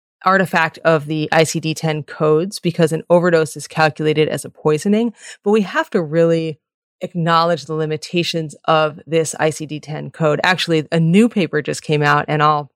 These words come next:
put a link in our show notes, showing how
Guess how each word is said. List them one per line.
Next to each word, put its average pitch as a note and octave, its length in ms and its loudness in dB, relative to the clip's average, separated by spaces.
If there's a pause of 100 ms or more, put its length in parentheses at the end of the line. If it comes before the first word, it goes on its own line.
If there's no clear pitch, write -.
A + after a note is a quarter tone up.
(140)
put F3 120 2
a E3 40 8
link D3+ 240 0
in D3 80 -4
our C#3+ 140 -4
show E3 240 4
notes, D3 340 -2 (840)
showing F#3+ 460 0
how D#3+ 600 0